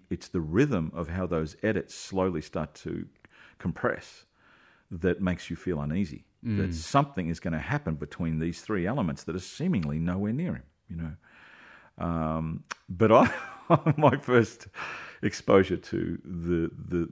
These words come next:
Speaker 1: the, the trickery of, of editing was we had sixty Minutes come to Swinburne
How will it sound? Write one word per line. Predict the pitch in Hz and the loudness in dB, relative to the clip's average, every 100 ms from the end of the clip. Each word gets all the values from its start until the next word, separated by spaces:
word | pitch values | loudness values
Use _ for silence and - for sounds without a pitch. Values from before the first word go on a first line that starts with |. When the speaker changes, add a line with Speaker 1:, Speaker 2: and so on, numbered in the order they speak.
| 87 | -4
Speaker 1:
the, | 85 - | -6 -6
the | - | -8
trickery | - - 165 - - - - | -6 -2 -2 -2 -4 -4 -8
of, | - - - | -8 -12 -8
of | 82 | -4
editing | 85 78 90 95 92 | -2 -4 -4 -4 -4
was | 98 95 | -4 -4
we | 110 | -2
had | 117 | -2
sixty | - - - | -6 -10 -6
Minutes | - 78 - | -4 -6 -10
come | - 78 76 | -12 -12 -10
to | 71 | -12
Swinburne | - 78 78 78 | -10 -10 -10 -10